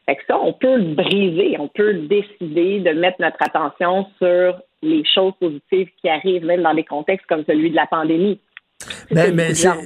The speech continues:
Speaker 2: c'est, c'est vrai que ça a l'air niaiseux comme ça quand on dit ça, mais tu sais, avant de te coucher le soir, là, pensez aux choses positives qui s'est passées dans la semaine. Hier, on soupait, ma femme, moi, puis notre fils de douze ans, puis on disait, « Regarde, c'est, c'est une période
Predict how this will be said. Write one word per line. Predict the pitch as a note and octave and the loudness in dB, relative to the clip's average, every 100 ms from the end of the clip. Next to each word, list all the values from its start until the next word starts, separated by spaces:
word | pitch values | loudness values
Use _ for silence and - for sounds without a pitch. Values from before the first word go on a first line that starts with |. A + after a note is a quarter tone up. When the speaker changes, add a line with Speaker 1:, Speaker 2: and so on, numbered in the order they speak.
| F#3 D#3 | -6 -4
Speaker 2:
c'est, | - D#3 | -4 -4
c'est | - F3+ | 0 0
vrai | D#4 | 0
que | |
ça | - D#3+ | 0 2
a | |
l'air | D#3+ | 2
niaiseux | E3+ D3+ D3+ C#3+ C3+ D3 F#3+ | 4 4 4 2 0 0 0
comme | D3 | -2
ça | B2 F3 | -2 -2
quand | D#3 C3 | -2 -2
on | C3 | -2
dit | A2 | -4
ça, | - E3+ | 0 0
mais | F3+ | 2
tu | D3 | 0
sais, | E4 | 0
avant | A3+ C#3 F3+ | 0 2 0
de | |
te | F#3 C#3 | 0 -4
coucher | - - - E3+ | -4 -6 0 0
le | |
soir, | D#3+ - C3 C3 C#3 | 0 0 0 2 2
là, | C3+ A2+ | 0 0
pensez | - D3+ C#3 - | 0 0 0 0
aux | F#3 | 0
choses | - D#3+ D#3+ C3+ | 2 2 0 -2
positives | - E3 D#3 C3+ A#2 - D3 D3 D#3 C3 - - - | -4 0 0 -2 -4 -2 0 0 -2 -6 -16 -20 -20
qui | - | -6
s'est | - | -2
passées | C#3 D#3 C#3+ - | 2 2 2 2
dans | F3+ | 2
la | C#3+ | 2
semaine. | A#2+ D#3 D3+ | -2 0 2
Hier, | D3 C#3+ F3 G3+ F3 - - - - | 2 4 4 2 0 -6 -20 -16 -4
on | C3+ | -2
soupait, | C3+ - D#3+ - F3+ F3+ D#3+ | 0 0 0 2 4 4 0
ma | C3 B2+ | -2 -2
femme, | A#2 E3+ F3 | 0 0 2
moi, | D#3 C#3 C#3+ D#3+ | 2 2 2 0
puis | C3+ | 0
notre | B2+ A#2 | -2 -2
fils | - D3+ | -2 0
de | C3+ | 0
douze | A#2 B2+ B2 A2 | 0 0 0 0
ans, | C#3+ D3 - - - - - | 0 -2 -8 -20 -20 -14 -2
puis | C#3+ | 0
on | C#3+ | 0
disait, « | C3+ E3+ D#3+ | 2 2 2
Regarde, | C3+ D#3 D#3+ D3+ A#2+ | 0 2 2 0 -6
c'est, | - - | -8 -8
c'est | - - | -6 -2
une | C#3 | 0
période | D#3+ D3 D#3 D3 | 0 2 2 2